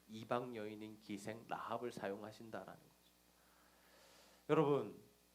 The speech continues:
우리가 이때까지 살펴본 구약의 역사를 볼 때 구약은 누구 중심으로 흘러갔습니까? 믿음의 조상들,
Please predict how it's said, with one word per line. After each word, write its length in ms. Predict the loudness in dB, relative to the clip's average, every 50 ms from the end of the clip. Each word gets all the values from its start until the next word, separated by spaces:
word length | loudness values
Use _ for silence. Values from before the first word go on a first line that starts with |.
| _ _ -20 _ _ _ -20 -20 _ _ _ _ -10 -4
우리가 320 | 0 6 10 10 10 10
이때까지 440 | 10 4 2 4 6 6 6 6 4
살펴본 500 | 2 2 2 4 4 2 2 2 0 -2
구약의 360 | 0 4 4 4 4 4 0
역사를 400 | -2 -2 -2 -2 -2 0 0 0 -2
볼 160 | -2 -8 -8 -8 -6
때 280 | -6 -6 -4 -6 -8 -14 -18 -20 -20 -20 _ -20 -20 _ _
구약은 380 | 2 6 6 6 8 6 2 -2
누구 220 | -4 -4 -4 -4
중심으로 480 | -4 -4 -6 -6 -6 -6 -4 -4 -4 -2
흘러갔습니까? 840 | -2 0 0 -2 -2 -4 -6 -10 -12 -12 -8 -2 -2 -2 -2 -2 -6 -14 -20 -20 _ -20 -20 -16 -4
믿음의 360 | -2 -2 0 0 -2 -2 -4
조상들, 640 | -4 -10 -8 -6 -6 -8 -6 -8 -8 -10 -10 -10 -14